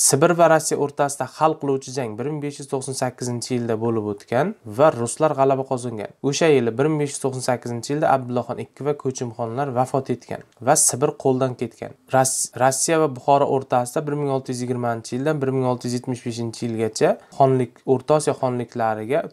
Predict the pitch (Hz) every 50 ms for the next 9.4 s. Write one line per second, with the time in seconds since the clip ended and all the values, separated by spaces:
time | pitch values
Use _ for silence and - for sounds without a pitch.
0 | _ - - 170 175 175 - 131 123 123 123 120 - - 156 - 131 127 127 127
1 | - 127 123 123 123 131 135 135 120 127 131 127 120 117 104 110 110 113 - -
2 | - - - - - _ _ 143 135 147 151 147 - - - 139 139 131 - 160
3 | 151 147 - 131 123 120 127 120 - - - 131 131 139 135 - - 123 123 123
4 | 120 117 117 120 110 - - 113 110 107 - - - - - _ _ _ _ _
5 | - - 110 117 110 - - - 123 117 - - 113 110 - - - 110 107 123
6 | 151 151 120 113 117 139 147 147 147 147 143 131 117 117 117 117 120 120 123 147
7 | 147 - 139 127 - - - 131 127 127 123 - - 107 - - _ _ - 127
8 | 135 160 170 156 - 147 151 147 - 160 147 131 135 143 147 147 147 151 147 147
9 | 139 135 - 160 156 143 127 120